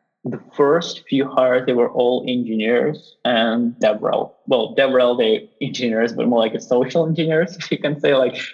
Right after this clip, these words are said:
people who not only write a code, but also will blog about code and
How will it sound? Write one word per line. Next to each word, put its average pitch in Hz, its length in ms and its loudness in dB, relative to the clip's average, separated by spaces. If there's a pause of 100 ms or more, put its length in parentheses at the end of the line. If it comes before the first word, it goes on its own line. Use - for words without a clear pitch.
people 143 300 0
who 135 140 0
not 131 180 4
only 131 220 0
write 123 260 2
a 123 60 2
code, 123 340 0
but 120 120 2
also 120 260 -2
will 117 140 0
blog 113 380 0
about 120 460 0
code 123 320 2
and - 100 -14